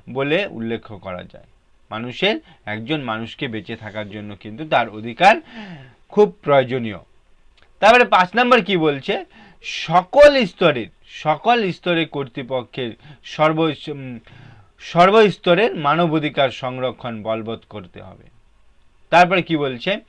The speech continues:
মানবাধিকার, মানবাধিকার বাস্তবায়নে কমিশন থাকা আন্তর্জাতিক ক্ষেত্রে জাতিপুঞ্জের অধীনে কি হয়? মানবাধিকার কমিশনের জাতীয় স্তরে গঠিত হয়েছে জাতীয় মানবাধিকার, এমনকি রাজ্য স্তরেও কি হয়?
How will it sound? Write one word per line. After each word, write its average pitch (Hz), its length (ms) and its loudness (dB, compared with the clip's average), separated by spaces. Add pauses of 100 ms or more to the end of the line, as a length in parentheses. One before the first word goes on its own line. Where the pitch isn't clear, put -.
(440)
মানবাধিকার, 190 840 6
মানবাধিকার 165 720 2
বাস্তবায়নে 151 760 0 (380)
কমিশন 220 560 2
থাকা 156 500 2
আন্তর্জাতিক 170 960 0 (260)
ক্ষেত্রে 185 440 -4
জাতিপুঞ্জের 147 880 -2
অধীনে 131 320 -8
কি 123 160 -14
হয়? 170 200 2
মানবাধিকার 135 760 -4
কমিশনের 117 600 -12
জাতীয় 226 580 6
স্তরে 190 320 2
গঠিত 143 340 -4
হয়েছে 117 560 -4 (400)
জাতীয় 139 400 2
মানবাধিকার, 151 800 0 (280)
এমনকি 139 420 -4
রাজ্য 165 540 4
স্তরেও 165 360 0
কি 135 180 -8
হয়? 175 340 2